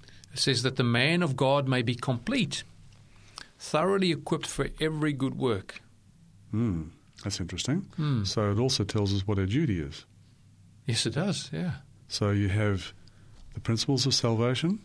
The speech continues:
Speaker 1: Hmm.
Speaker 2: you have our duty, and it also tells us in verse sixteen that Scripture is sufficient for doctrine.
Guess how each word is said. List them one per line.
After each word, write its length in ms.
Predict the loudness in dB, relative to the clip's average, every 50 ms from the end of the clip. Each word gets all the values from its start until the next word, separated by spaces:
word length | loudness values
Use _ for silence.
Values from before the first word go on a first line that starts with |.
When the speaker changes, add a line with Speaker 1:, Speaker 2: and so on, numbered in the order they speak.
| -8
Speaker 1:
Hmm. 280 | -6 -2 0 0 0 0 0 0
Speaker 2:
you 80 | 0 0
have 180 | 2 2 2
our 140 | 2 0 0
duty, 480 | 0 2 2 2 4 2 2 0 -2 -4 -14 -20 -20 -20 -20 -20 -20 -20 -10 -6
and 100 | -4 -4
it 160 | -2 0 0
also 340 | 0 0 2 2 2 0 0
tells 380 | 0 0 0 0 2 2 2 2
us 160 | 0 0 0
in 100 | 0 0
verse 280 | 0 0 0 2 2
sixteen 840 | 2 2 0 0 -2 -4 -2 0 0 0 0 0 0 -2 -2 -4 -6 -10 -20 -20 -20 -20 -20 -20 -14 -8
that 160 | -4 -4 -2 -2
Scripture 540 | -2 0 0 0 0 0 0 0 0 0
is 560 | 0 0 0 2 2 2 2 2 0 -2 -4 -8 -18 -20 -20 -20 -20 -20 -20 -20 -20 -18 -8 -2
sufficient 640 | 0 0 2 0 0 0 0 0 0 0 0 -2
for 140 | -2 -2 -4
doctrine. 540 | -2 0 0 0 0 -2 -4 -6 -6 -8 -8